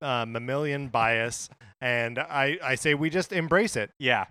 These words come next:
Speaker 1: And also, I think I'm gonna put Drumstick way higher on this list than our bird anti-bias would suggest.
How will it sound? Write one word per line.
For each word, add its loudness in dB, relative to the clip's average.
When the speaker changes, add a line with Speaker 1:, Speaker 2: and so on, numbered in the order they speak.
Speaker 1:
And 2
also, 4
I 6
think -2
I'm 2
gonna -2
put -2
Drumstick -2
way 0
higher 0
on -4
this -8
list -6
than 0
our 2
bird -2
anti-bias -2
would -8
suggest. -8